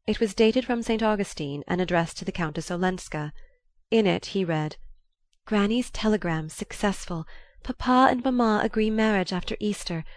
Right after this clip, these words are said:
Am telegraphing Newland. Am too happy for words and love you dearly. Your grateful May." Half an hour later, when Archer unlocked his own front door,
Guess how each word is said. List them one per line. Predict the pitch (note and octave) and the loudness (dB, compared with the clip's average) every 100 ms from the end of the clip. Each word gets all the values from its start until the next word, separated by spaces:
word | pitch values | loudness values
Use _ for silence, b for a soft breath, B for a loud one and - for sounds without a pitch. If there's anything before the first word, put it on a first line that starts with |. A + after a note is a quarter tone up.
| b _ - | b _ -4
Am | G3+ G3 | -4 0
telegraphing | G3 F#3 F#3+ F3 - F#3 | 2 2 2 -2 -2 -2
Newland. | F#3 F#3 D#3+ D#3+ - b b - | 0 2 0 -4 -12 b b -6
Am | A3+ | -6
too | - - C4+ | -4 0 2
happy | C4 B3 A3 A3+ | 2 2 2 0
for | - A3 | -2 -2
words | F#3+ G3 F#3+ - | 0 0 0 -4
and | G3+ F#3+ | -4 2
love | F#3+ F#3+ | 2 2
you | G3+ G#3 | -4 -6
dearly. | - F#3+ F3+ D3+ D3+ - b b - - | 0 0 2 -2 -4 -8 b b -20 -4
Your | G3 F3+ | -2 -2
grateful | F3+ F3 F3 - G3 F#3+ _ _ - | 0 -2 -2 -6 -6 -8 _ _ -8
May." | E3+ D#3+ D3 D3+ _ _ _ _ _ _ _ _ _ _ - | 0 0 0 -4 _ _ _ _ _ _ _ _ _ _ 0
Half | A3+ A3+ | 2 4
an | A#3 | 4
hour | A3 G3+ | 6 6
later, | F3+ F3 D#3+ D#3 | 6 4 2 -4
when | E3+ | -2
Archer | - E3+ - F3 | 0 0 2 -2
unlocked | F3 E3 D#3+ - | 0 0 -2 -2
his | F3 | 0
own | E3+ E3 | 0 0
front | - D#3+ - | -4 -6 -4
door, | F3 E3 D#3 | -2 -2 -2